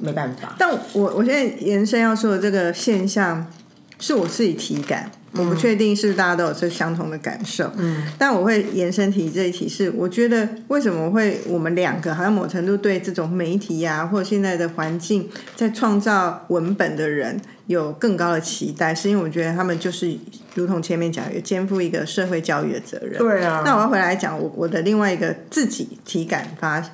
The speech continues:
Speaker 2: 发现是说，
Speaker 1: 嗯。
Speaker 2: 因为我，我认识蛮多日本朋友的，
Speaker 1: 嗯。
Speaker 2: 男女老少，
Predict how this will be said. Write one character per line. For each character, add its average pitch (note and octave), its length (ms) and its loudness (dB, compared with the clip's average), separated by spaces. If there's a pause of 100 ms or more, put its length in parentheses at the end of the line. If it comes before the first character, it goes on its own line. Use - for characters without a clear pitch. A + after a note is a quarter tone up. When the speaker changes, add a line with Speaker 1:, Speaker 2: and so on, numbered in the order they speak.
(140)
Speaker 2:
发 F#3 240 0
现 F3 300 -2
是 E3+ 100 -4
说， E3 300 -4
Speaker 1:
嗯。 D#3+ 240 -2 (260)
Speaker 2:
因 D#4+ 140 0
为 B3 40 4
我， E3+ 180 0
我 D#3+ 320 0 (920)
认 A#3 220 4
识 A#3 160 2
蛮 E3 240 2
多 F3+ 140 2
日 G3+ 120 4
本 D#3 200 -2
朋 C#3+ 240 -2
友 - 100 -2 (100)
的， - 160 -8 (120)
Speaker 1:
嗯。 F#3 340 -4
Speaker 2:
男 F#3 260 2
女 F#3+ 200 2
老 D#3+ 180 0
少， D#3+ 340 -2